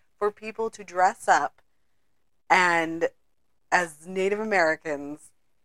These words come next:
and go to the wharf and, uh, like, 'cause they didn't want to show anybody who they were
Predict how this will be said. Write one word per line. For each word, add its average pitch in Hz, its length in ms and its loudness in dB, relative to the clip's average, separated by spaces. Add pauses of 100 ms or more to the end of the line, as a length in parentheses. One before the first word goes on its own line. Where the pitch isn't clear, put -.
(120)
and 165 280 -2
go 185 240 2
to 202 160 -8
the 233 80 0
wharf 175 480 2 (460)
and, 156 460 0 (1040)
uh, 180 160 -2 (120)
like, 175 220 -4
'cause 190 220 -12
they 185 100 -8
didn't 185 240 -10
want - 540 -6
to 208 180 -6
show 190 480 -2
anybody 202 380 -6
who 208 120 -4
they 202 140 -4
were 170 380 -8